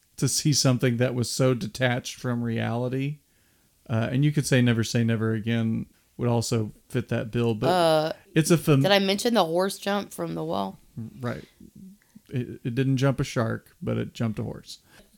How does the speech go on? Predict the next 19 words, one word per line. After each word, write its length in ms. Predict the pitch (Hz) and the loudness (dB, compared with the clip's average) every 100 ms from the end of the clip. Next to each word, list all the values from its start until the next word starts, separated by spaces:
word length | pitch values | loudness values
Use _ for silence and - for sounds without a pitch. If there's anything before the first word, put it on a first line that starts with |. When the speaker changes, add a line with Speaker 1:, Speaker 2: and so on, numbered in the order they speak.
| _ - - _ - | _ -20 -20 _ -16
Speaker 1:
Yeah, 340 | - 131 117 117 | 0 4 4 2
it, 440 | - 127 120 - | 0 0 0 2
uh, 480 | 131 120 120 123 123 - - | 2 4 2 0 -6 -12 -6
it 160 | 151 | -6
just, 240 | 147 190 - | -4 -6 -6
it's, 320 | 185 - - | -10 -10 -12
it's 180 | - 151 | -12 -8
a 60 | 151 | -8
pleasant, 720 | - - 135 123 135 135 - | -8 -2 0 0 -2 -4 -8
fun 800 | - - 131 123 123 120 117 110 _ _ _ _ _ | -20 -8 -2 0 0 -2 -2 -4 _ _ _ _ _
film. 380 | - - - 131 | -6 -4 -4 -4
Speaker 2:
It, 120 | 220 | 2
it 80 | 269 | 4
is. 160 | 392 208 | 2 2
That's 220 | 208 - | 0 0
my 60 | |
number 240 | 208 196 180 | -2 -2 -4
two. 400 | - 185 170 170 _ - | -2 0 0 -2 _ -14
Speaker 1:
Yeah. 200 | - | -14